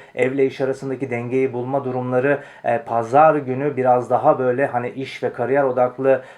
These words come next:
e, yönelmeniz adına, e, baskılı, e, gözüküyor aslına bakarsanız. Fakat burada otorite olarak gördüğünüz iş yerinin patronu olabilir, müdür, amir pozisyonda kişiler olabilir. Onların desteğini yanınıza alabileceğinizi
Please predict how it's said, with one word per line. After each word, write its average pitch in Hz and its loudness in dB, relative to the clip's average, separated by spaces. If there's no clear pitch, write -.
e, 117 0
yönelmeniz 120 -2
adına, 120 0
e, 117 0
baskılı, 135 0
e, 110 -4
gözüküyor 117 -4
aslına 110 -4
bakarsanız. 113 -4
Fakat 135 2
burada 139 0
otorite 143 -2
olarak 139 4
gördüğünüz 131 0
iş 113 -10
yerinin 127 0
patronu 123 -2
olabilir, 120 -2
müdür, 110 -8
amir 110 -2
pozisyonda 123 -8
kişiler - -2
olabilir. 127 0
Onların 127 -4
desteğini 135 0
yanınıza 120 -2
alabileceğinizi 113 -2